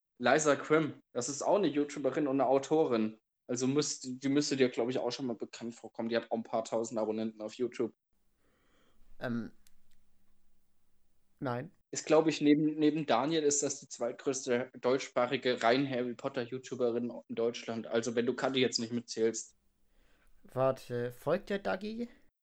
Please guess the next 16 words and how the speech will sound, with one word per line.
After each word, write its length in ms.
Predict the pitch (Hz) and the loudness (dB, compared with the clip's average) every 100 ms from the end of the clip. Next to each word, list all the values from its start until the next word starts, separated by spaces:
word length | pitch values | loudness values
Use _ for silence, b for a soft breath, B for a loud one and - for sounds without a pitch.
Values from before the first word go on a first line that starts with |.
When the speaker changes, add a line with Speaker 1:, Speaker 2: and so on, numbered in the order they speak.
| _ _ _ _ _ _ _ _ _ _ _ _ _ | _ _ _ _ _ _ _ _ _ _ _ _ _
Speaker 1:
Ja, 380 | 120 107 113 - _ _ _ | -2 0 0 -4 _ _ _
auf 160 | - 120 | -6 -6
Twitter 280 | - 131 131 | -2 0 0
sogar 300 | 123 104 101 | -2 -2 -2
auch. 280 | 95 110 - _ _ _ | 0 -2 -6 _ _ _
Speaker 2:
Ich 100 | - | -6
glaub, 160 | 160 | -2
ich 80 | 170 | -2
bin 100 | 175 | -2
mal 120 | 170 170 | -4 -2
über 220 | 170 165 | -4 -2
ihr 120 | 160 | -4
Profil, 360 | 156 139 147 143 _ | -4 -8 -8 -10 _
Profil 260 | 143 156 | -10 -6
gestolpert, 480 | 131 123 110 104 110 | -8 -6 -8 -8 -10
ja. 240 | 110 120 | -8 -10